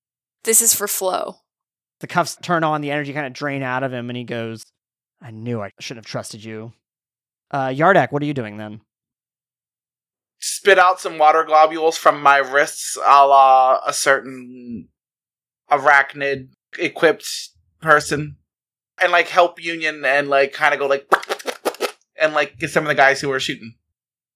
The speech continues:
Speaker 2: Um, so yeah, you're helping to take down some of the guards, making it an easier time.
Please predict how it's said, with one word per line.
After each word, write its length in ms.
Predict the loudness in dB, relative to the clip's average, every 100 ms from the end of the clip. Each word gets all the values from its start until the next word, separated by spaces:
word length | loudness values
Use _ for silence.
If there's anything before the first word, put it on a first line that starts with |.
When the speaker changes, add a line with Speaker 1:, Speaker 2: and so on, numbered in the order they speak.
| _ -8
Speaker 2:
Um, 260 | -4 -2
so 100 | -2
yeah, 120 | 0 2
you're 160 | 4
helping 260 | 4 4 2
to 60 | -4
take 220 | -4 -4
down 180 | -6 -6
some 160 | -6
of 40 | -6
the 60 |
guards, 460 | -2 0 2 0 -4
making 260 | -8 -6 -6
it 40 |
an 100 | -6
easier 300 | -6 -6 -8
time. 460 | -8 -6 -4 -6